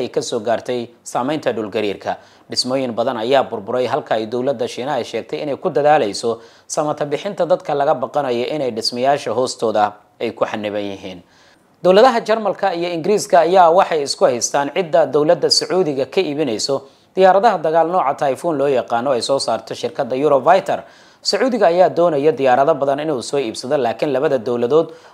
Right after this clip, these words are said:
waxay hadda u muuqanayaan in laga dhex baxay, oo Sacuudiga hadda waxay aadeen dhinaca iyo Faransiiska, waxaanay doonayaan inay soo iibsadaan konton iyo afar ka mid ah diyaaradaha dagaal ee nooca loo yaqaano Rafale. Diyaaradahan ayaana Faransiiska uu soo saaraa.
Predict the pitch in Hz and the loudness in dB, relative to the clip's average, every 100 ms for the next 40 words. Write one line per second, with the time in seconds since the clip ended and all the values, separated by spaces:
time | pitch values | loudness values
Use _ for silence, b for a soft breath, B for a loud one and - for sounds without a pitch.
0 | - - 190 208 202 202 180 156 180 156 | -4 2 4 4 2 -2 -2 -2 0 2
1 | 143 151 175 151 131 143 - - 98 101 | 0 0 0 0 0 0 -4 -6 -6 -4
2 | 95 B B B - 139 151 185 202 170 | -4 B B B -4 -4 -2 0 0 0
3 | 165 165 175 151 139 131 131 151 160 127 | 2 0 0 0 0 0 0 -2 -4 -2
4 | 131 143 - 135 139 151 - - - - | -2 -4 -4 -6 -4 -4 -4 -2 -2 -2
5 | 123 117 151 147 123 120 147 117 - 151 | -4 -2 -2 0 0 -2 -2 -6 -4 -4
6 | 135 - 139 135 117 165 170 165 143 131 | -4 -6 -6 -6 -6 -8 -6 -8 -6 -2
7 | 156 170 147 - 127 107 113 113 B B | 0 0 -2 -4 -4 -2 -2 -4 B B
8 | - 165 165 208 202 147 156 165 147 139 | -2 4 6 6 4 0 2 4 2 0
9 | 165 117 127 143 123 110 120 139 131 120 | -2 0 0 0 0 -2 -2 0 0 2
10 | 160 131 90 - b b _ 135 123 127 | 4 2 0 -10 b b _ 0 2 2
11 | 143 127 120 117 135 117 123 117 - 143 | 2 0 -2 0 0 -2 -4 -4 -4 -6
12 | - 117 101 120 - 95 95 95 | -4 -6 -2 -2 -2 -2 -2 -6